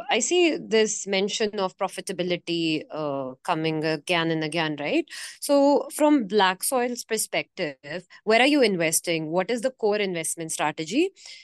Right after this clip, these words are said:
Are you focused on profitability? I ask you this, uh, more so to understand from your own kitty, how many startups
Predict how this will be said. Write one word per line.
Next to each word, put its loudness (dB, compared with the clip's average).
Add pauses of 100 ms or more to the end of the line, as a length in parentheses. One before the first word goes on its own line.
(160)
Are 0
you 2
focused 4
on 2 (160)
profitability? 0
I 4
ask 0
you -4
this, 0 (120)
uh, -4
more 0
so -2
to -2
understand -4 (280)
from 2
your 4
own 0
kitty, -4
how -2
many -4
startups -6